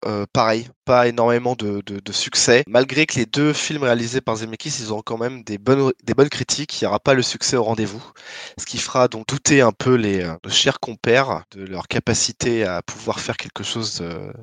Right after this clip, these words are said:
de cohérent, et surtout les studios aussi. Pendant ce temps de réflexion, c'est là où Bob Gale, il a eu la... Alors, j'ai pas l'histoire exacte, c'est par rapport à une photo qu'il a vue de ses parents à l'université, il a dit que, il s'est dit que ça serait, euh, ça serait marrant de voir, euh, comment, comment il réagirait s'il retournait, euh,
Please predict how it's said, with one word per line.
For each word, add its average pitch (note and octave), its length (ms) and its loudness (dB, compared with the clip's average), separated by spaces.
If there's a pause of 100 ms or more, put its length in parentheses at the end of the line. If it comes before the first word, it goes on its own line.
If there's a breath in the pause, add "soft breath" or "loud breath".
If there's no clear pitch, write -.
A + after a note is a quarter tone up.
de G2+ 80 -12
cohérent, A#2 480 6
et - 20 6
surtout B2 300 -2
les A#2 80 0
studios A2 440 -4
aussi. - 160 -6
Pendant E3+ 200 4
ce - 120 0
temps G3 120 0
de E3+ 60 -2
réflexion, F3 360 0
c'est D#3 140 2
là E3+ 80 8
où E3 40 8
Bob C#3 200 2
Gale, E3 180 2
il B2 160 0
a A#2+ 40 4
eu B2+ 100 0
la... A2 320 6
Alors, A2 240 4
j'ai A2+ 180 -8
pas G3 140 2
l'histoire F3 440 0
exacte, D3+ 380 -2
c'est - 120 -12
par A2+ 120 0
rapport A#2 400 2
à G#2 260 -4
une G#2 120 -16
photo C3 360 -6
qu'il G#2+ 200 -8
a G#2 80 0
vue B2 180 -12
de - 60 -10
ses G2 160 -6
parents A#2 340 2
à A#2 60 2
l'université, G#2+ 720 -2 (440 loud breath)
il G2 120 -8
a G#2 60 -2
dit - 140 -10
que, - 120 -8 (200)
il A2+ 80 -10
s'est - 180 -6
dit B2 180 -8
que - 100 -6
ça A2+ 140 -4
serait, A2 340 2
euh, G2+ 240 0
ça - 80 -12
serait - 220 -8
marrant A#2+ 400 4
de G#2+ 100 -8
voir, A2+ 480 0
euh, F#2+ 100 -12
comment, B2 540 -8
comment B2+ 240 -8
il C3+ 80 -2
réagirait A#2+ 540 0
s'il G2+ 260 -6
retournait, B2 460 -8
euh, B2 300 -2